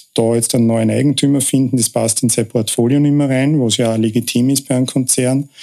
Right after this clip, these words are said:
Und ich hab dann eigentlich einmal die Frage gestellt, könnte Management Buyout,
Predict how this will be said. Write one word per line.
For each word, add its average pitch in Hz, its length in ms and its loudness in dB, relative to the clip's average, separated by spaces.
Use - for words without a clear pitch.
Und 123 380 0
ich 131 180 -2
hab 131 140 -4
dann 120 140 0
eigentlich 120 280 0
einmal 123 140 0
die 120 80 0
Frage 113 380 0
gestellt, 117 400 -2
könnte 117 340 0
Management 113 520 0
Buyout, 107 420 -2